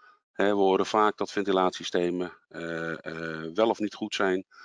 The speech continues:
vanwege een comfort-issue. Nou, daar wil ik u graag in meenemen.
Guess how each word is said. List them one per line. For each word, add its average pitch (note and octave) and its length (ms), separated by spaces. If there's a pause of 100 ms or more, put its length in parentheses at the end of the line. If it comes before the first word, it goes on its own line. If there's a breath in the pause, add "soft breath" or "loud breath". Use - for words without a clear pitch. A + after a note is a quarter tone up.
(260 loud breath)
vanwege F#2+ 320
een F#2 60
comfort-issue. A#2+ 920 (260)
Nou, E2+ 180
daar E2+ 80
wil E2 100
ik - 100
u E2+ 60
graag F#2 300
in G2 120
meenemen. A#2+ 580